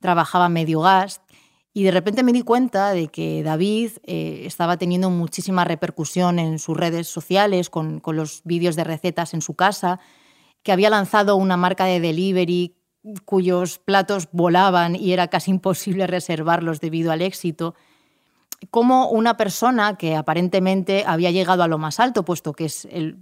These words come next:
único tres estrellas Michelin en Madrid hasta, hasta la fecha, eh, sin embargo, era capaz de cosechar aún más éxito, ¿no? Y cómo, eh, además, en dos mil veintiuno ha tenido muchísimo reconocimiento como mejor chef del mundo,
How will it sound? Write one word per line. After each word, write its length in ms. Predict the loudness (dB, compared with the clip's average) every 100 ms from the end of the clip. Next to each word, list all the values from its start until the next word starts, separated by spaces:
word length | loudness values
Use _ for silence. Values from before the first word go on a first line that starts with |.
| -4
único 360 | -2 0 -2
tres 200 | -4 -4
estrellas 400 | -6 -4 -2 0
Michelin 520 | -2 -4 -4 0 0 -2
en 160 | -4 -4
Madrid 420 | -2 -2 -2 -4 -8
hasta, 520 | -10 -4 -4 -4 -8 -10
hasta 260 | -8 -6
la 100 | -6
fecha, 420 | -4 -6 -2 -4 -4 _ _ _ _ _ _ _
eh, 220 | 0 0 -2
sin 200 | -4 0
embargo, 380 | 2 2 2 2
era 140 | 0
capaz 320 | 2 2 2 0
de 140 | -2
cosechar 560 | -4 -6 -6 -2 2 2
aún 200 | 2 0
más 220 | -2 -4
éxito, 500 | -8 -6 -8 -6 -6
¿no? 180 | -6 -6
Y 120 | -4
cómo, 420 | -2 0 0 0 -6 -20 _ _
eh, 480 | 0 0 2 -2 -2
además, 420 | -2 0 0 0
en 100 | 0
dos 140 | 0 0
mil 180 | 2 2
veintiuno 800 | 2 0 0 0 0 0 0 -2
ha 180 | -4 -2
tenido 500 | 0 2 2 2 0
muchísimo 520 | -4 -4 -4 0 2
reconocimiento 880 | 2 0 -4 -2 -2 0 0 -2 -2
como 260 | -2 -4 -4
mejor 320 | -6 -2 -2
chef 180 | 0 -2
del 160 | 0 2
mundo, 540 | 2 2 4 2 0